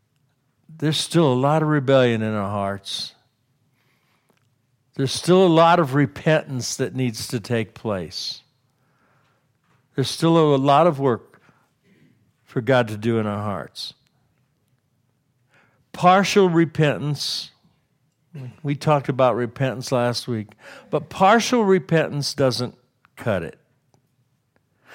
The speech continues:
Remember why the Jews were in Babylon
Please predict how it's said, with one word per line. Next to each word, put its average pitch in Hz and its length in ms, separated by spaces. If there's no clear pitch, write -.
Remember 247 440
why 202 240
the 185 120
Jews 156 420
were 147 160
in 131 120
Babylon 135 800